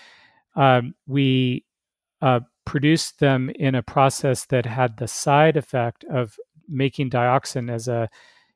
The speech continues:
incidental byproduct. And so Agent Orange had high levels of dioxin in it, not on purpose. And dioxin is carcinogenic, it's endocrine disrupting, it causes developmental abnormalities. So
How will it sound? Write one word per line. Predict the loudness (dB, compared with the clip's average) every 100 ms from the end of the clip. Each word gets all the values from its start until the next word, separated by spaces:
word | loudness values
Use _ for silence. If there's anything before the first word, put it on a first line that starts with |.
| -2
incidental | 0 0 0 0 2
byproduct. | 2 2 2 -6 -6 -8 -8
And | -8
so | -4 2
Agent | 2 2 0
Orange | 0 -2 -4
had | -6
high | -2 0 2
levels | 0 -2 -6
of | -6
dioxin | -4 -4 -4 -8 -10
in | -10
it, | -10 -14 _ _ _ _ _ _
not | 0 2
on | 0
purpose. | 0 -2 -2 -8 -10 -16 -6
And | -2
dioxin | 4 4 4 -2
is | -8
carcinogenic, | -4 -4 -4 -8 -6 -4 -4 -4 -6
it's | -6 -6 -4
endocrine | -4 -4 -6
disrupting, | -8 -4 -4 -2 -6
it | -6 -4
causes | -4 -4 -10
developmental | -4 -4 -4 -6 -6 -6
abnormalities. | -6 -8 -6 -2 -2 -2 -8 -14 -20 -20 -20 _ -10
So | 2 4 4 0